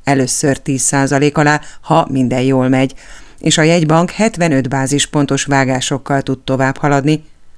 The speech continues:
Újabb orosz szakember irányítja Paks kettő új atomerőművi blokkjainak építését.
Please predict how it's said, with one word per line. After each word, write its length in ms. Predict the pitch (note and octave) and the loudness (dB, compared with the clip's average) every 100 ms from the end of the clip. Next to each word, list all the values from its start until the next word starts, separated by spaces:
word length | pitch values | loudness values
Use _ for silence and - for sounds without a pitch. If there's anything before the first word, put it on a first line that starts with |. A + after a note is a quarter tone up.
| - - - - - - - - - - | -20 -20 -20 -20 -20 -20 -20 -20 -20 0
Újabb 380 | C4 C4+ G#3+ - | 4 6 6 4
orosz 240 | G#3+ G3+ | 4 4
szakember 560 | - A3 G#3+ F#3 D#3+ D#3 | 2 0 2 2 4 4
irányítja 640 | F#3 F3+ D#3+ D#3+ D#3 F3 | 2 4 4 2 2 -2
Paks 400 | - G#3 G#3 - | 2 0 0 -2
kettő 600 | - E3+ - - D3+ D#3+ - - - | 0 -2 -2 0 2 2 -4 -20 -2
új 280 | E3 E3+ F3+ | 2 4 4
atomerőművi 960 | - E3 E3 C#3+ C#3+ C#3 C3+ C3+ C3+ | 2 0 2 0 2 4 4 4 2
blokkjainak 680 | C3 C#3 - C#3+ C#3 C#3 C3+ | 2 0 0 0 2 0 0
építését. 720 | C#3+ D3 C#3+ D3+ - D3+ - | 0 0 2 2 2 0 0